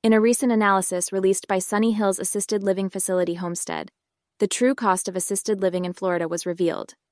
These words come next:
According to their report, numerous factors contribute to this cost, including staff size, facility quality, and offered services. Despite the substantial financial commitment,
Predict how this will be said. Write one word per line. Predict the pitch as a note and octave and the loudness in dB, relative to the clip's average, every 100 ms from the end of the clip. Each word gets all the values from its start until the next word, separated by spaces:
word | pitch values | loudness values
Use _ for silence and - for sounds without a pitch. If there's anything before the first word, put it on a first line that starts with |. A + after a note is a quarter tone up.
| _ _ _ - | _ _ _ -6
According | - A#3+ C4 | 2 4 6
to | C4 | 2
their | A3+ A3 | 2 2
report, | G#3+ - F3 D#3+ - _ _ _ G#3 | 0 -2 -4 -4 -6 _ _ _ 2
numerous | G#3+ A3 A#3+ - | 4 4 2 0
factors | G3+ F#3 F#3+ F#3 | 0 0 -2 -4
contribute | G#3 F#3+ G#3+ G3+ - | -4 -2 -2 -2 -6
to | F#3 | -4
this | F3+ - | -4 -4
cost, | F#3 E3+ F3 - - _ _ - | -2 -4 -4 -10 -14 _ _ -2
including | G#3+ G#3 A3+ G#3+ | 0 4 4 4
staff | - G#3 G3+ - | 0 2 2 2
size, | G#3 F#3 F3+ F#3+ | -2 0 0 -4
facility | - F#3+ G#3+ G#3 G3 | -4 -2 2 2 2
quality, | - F#3 F#3 F3+ F3 - | 0 -2 0 -2 -4 -4
and | G3 | -2
offered | - G3+ A3 G3 | 0 0 0 -4
services. | F#3+ E3+ E3 - - - - _ _ _ _ _ _ _ - | -4 -4 -6 -8 -12 -14 -18 _ _ _ _ _ _ _ 0
Despite | A3 - C4 D4 | 0 2 2 2
the | |
substantial | - C4 - G#3 A3 B3 | -2 -4 -2 0 0 -2
financial | A#3 G#3 G3 G3+ | -2 0 0 -2
commitment, | A3 G#3 F#3 F3 E3+ | -2 -2 -2 -4 -6